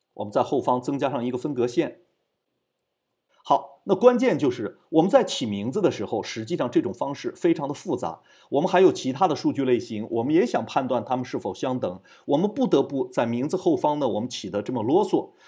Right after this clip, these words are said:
其实呢，在 Java 语言中给我们提供了一种方式，那么这种方式呢，实际上就叫做方法的重载。那么方法重载，它的英文呢，叫做 overload，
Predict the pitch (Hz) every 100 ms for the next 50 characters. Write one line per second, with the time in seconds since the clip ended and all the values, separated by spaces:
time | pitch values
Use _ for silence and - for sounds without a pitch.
0 | _ - 170 165 117 135 117 - - -
1 | 135 120 117 113 196 214 196 110 95 104
2 | 117 131 123 _ - 175 131 120 - 143
3 | 190 190 110 - 170 202 202 190 - _
4 | _ 247 277 311 123 101 170 175 180 139
5 | 127 127 - - 147 277 247 156 101 -
6 | _ _ - 370 151 117 98 - 190 208
7 | 104 107 - 120 - - 90 _ _ 233
8 | 240 233 269 262 127 - 151 147 95 -
9 | 160 156 180 143 120 127 113 120 110 151
10 | 156 165 208 110 -